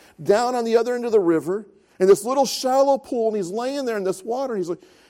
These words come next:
suddenly his shorts float by him, and he grabs them, and, and he's like, "Wow, God,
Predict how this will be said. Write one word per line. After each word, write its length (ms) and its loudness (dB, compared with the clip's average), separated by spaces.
suddenly 360 -6
his 120 0
shorts 420 -2
float 300 -4
by 200 -6
him, 60 -2
and 120 -2
he 60 0
grabs 420 2
them, 140 -2
and, 120 -4
and 100 -18
he's 200 2
like, 160 4
"Wow, 440 4
God, 320 -4